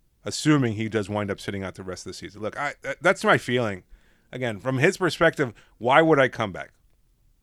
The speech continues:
Whether it's psychological, physical, a combination of both, and it's likely a combination of both, what's the, what's the point for him?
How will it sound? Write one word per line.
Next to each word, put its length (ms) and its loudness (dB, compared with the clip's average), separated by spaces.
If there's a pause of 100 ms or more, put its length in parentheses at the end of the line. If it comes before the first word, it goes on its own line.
(220)
Whether 220 2
it's 120 2
psychological, 1080 4 (160)
physical, 640 4
a 60 -12
combination 640 2
of 100 -4
both, 240 4
and 80 -4
it's 140 -12
likely 300 0
a 40 -2
combination 500 -4
of 60 -8
both, 220 -4 (380)
what's 240 -6
the, 120 -2 (240)
what's 300 -6
the 160 4
point 400 2
for 140 -4
him? 340 -4